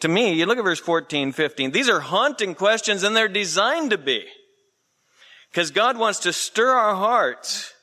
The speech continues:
to be involved with what he's doing. We are never more Christ-like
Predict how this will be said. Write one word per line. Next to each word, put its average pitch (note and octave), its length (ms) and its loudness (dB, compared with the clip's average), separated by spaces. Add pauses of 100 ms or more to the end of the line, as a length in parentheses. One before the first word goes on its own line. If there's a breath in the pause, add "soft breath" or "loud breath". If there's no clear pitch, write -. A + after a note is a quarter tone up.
(300)
to D#3+ 100 -2
be F3 160 0
involved D3 800 0 (580 loud breath)
with C#3+ 220 0
what D3+ 220 2
he's D3 260 -2
doing. D3+ 300 2
We A3+ 160 0
are G3 100 2
never B3 280 2
more A#3+ 240 2
Christ-like A#3+ 960 -4